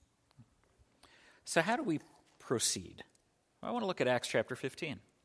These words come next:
That's a longer chapter, but I think it's good insight into how churches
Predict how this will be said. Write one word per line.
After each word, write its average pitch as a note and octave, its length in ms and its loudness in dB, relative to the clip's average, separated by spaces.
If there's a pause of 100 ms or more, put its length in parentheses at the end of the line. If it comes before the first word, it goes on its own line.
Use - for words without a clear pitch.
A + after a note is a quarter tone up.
(420)
That's B2+ 160 -4
a D#3+ 40 2
longer E3 260 2
chapter, - 480 6 (420)
but A#2+ 340 4 (1200)
I - 20 -18
think C#3+ 220 -10
it's - 160 -8
good B2+ 240 0
insight C3+ 500 -4 (560)
into G#2+ 300 -6
how A#2+ 180 0
churches A#2 680 -4